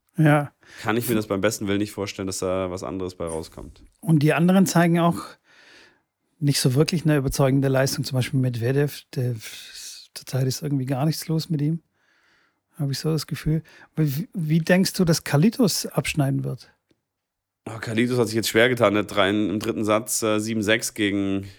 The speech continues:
Speaker 2: ähm, was gegen Van de Zandschulp, äh, gespielt. Nee, Carlitos wird nicht, wird keine große Rolle spielen. Ich glaub, Carlitos ist froh, wenn er s-, sich nicht verletzt, <laughs> dass er danach wieder weiterspielen kann auf Hartplatz.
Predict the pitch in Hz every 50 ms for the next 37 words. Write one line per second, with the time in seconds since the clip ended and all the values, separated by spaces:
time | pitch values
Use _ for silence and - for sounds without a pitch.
0 | _ - - - 90 95 104 104 101 95 95 98 98 95 98 98 95 - - 95
1 | 98 - - 107 98 95 - 104 101 92 98 95 107 120 - 139 131 127 127 127
2 | - 113 113 117 110 113 - - - 120 120 123 123 120 123 - - _ _ -
3 | - - - - - _ _ - 101 107 104 - 107 98 110 113 - 139 117 107
4 | 101 90 - 107 104 101 - - - 95 - - 101 87 87 85 87 87 82 85
5 | 80 76 71 73 78 - - 71 73 78 87 - - 95 90 87 - - 95 95
6 | 101 98 - 104 95 95 92 - - - 98 98 98 95 95 92 92 90 90 87
7 | 90 90 92 - - 95 95 85 87 98 98 95 104 104 98 - 98 92 104 117
8 | - - - - - - - 95 - 113 95 104 110 101 110 104 107 104 98 98
9 | 98 98 104 107 110 107 - - 110 104 104 110 98 95 95 - 202 98 - -
10 | - 120 120 - - - -